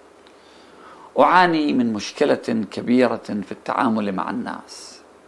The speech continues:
قال: "لا أحد يقبلني كما أنا، فالكل يريدني نسخة أخرى منه."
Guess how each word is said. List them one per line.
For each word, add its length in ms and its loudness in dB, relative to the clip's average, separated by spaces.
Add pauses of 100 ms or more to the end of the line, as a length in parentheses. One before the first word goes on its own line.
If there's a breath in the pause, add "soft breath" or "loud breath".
(880)
قال: 160 8 (100)
"لا 200 6
أحد 240 0
يقبلني 760 2
كما 400 2
أنا، 200 -4 (1160)
فالكل 580 2 (800)
يريدني 580 2
نسخة 560 -10
أخرى 340 -4
منه." 320 -10